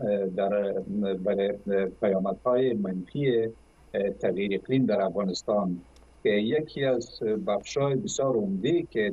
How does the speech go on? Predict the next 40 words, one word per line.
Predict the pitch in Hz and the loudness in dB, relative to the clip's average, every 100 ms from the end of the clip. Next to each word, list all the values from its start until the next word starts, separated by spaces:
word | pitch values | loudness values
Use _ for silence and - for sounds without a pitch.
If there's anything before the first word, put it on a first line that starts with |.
| 90 | -2
در | 101 101 | -4 -2
اولویت | 104 95 95 131 147 - | -4 -2 0 0 0 -2
قرار | 107 101 | 0 0
می‌گیره | 95 95 92 98 | -2 -2 -2 0
در | 95 95 | 0 -2
افغانستان، | 92 95 90 - 165 147 123 - - - | -2 -4 -4 0 2 2 -2 -8 -16 -6
خطرات | 101 - 104 113 113 104 | -4 -2 0 0 -2 -4
تغییر | 92 98 98 | -4 -2 -2
اقلیم، | 95 151 170 180 - - - - 104 | -2 0 0 0 -6 -20 -20 -4 0
همین | 131 175 | 2 0
خشکسالی | - 113 - 107 117 131 | -2 -6 -6 -4 -2 0
است | 95 92 - - - - - | 0 -2 -12 -18 -20 -20 -8
که | 107 | -2
ما، | 113 131 135 - | 0 0 0 0
اه، | 113 107 | 0 0
تقریباً، | 107 107 - 120 123 120 117 | 0 -2 0 0 2 0 0
اه، | 110 107 98 104 - 101 | 0 0 0 -2 -4 -2
اگر | 101 | 0
یک | 104 117 117 | 2 0 -2
سال، | - 101 | -2 -2
دو | 107 | -2
سال | 113 104 | -2 -2
بارش، | 92 95 117 117 117 | -2 -2 -2 -4 0
اه، | 113 113 113 120 104 | 2 2 0 -2 0
داشتیم | 120 117 - 120 107 | 0 0 0 0 2
یا | 95 87 - - - - - | 0 -2 -8 -20 -20 -12 -6
برف | 92 110 - | 0 0 0
و | 98 | -4
باران | 98 104 117 110 | -2 0 0 -2
خوب | - 147 143 | -4 -4 -4
داشتیم، | 135 127 - 123 113 | 0 0 0 -2 0
باز | 120 117 | 0 0
برای | 101 107 | 0 0
سه، | 101 101 | 0 -4
چهار | 90 127 120 | -4 -2 -2
سال | - 113 110 | -2 -2 -2
تا | 104 | -2
پنج | - 110 104 | 0 0 0
سال | 113 104 | 0 0
باز | 104 | 0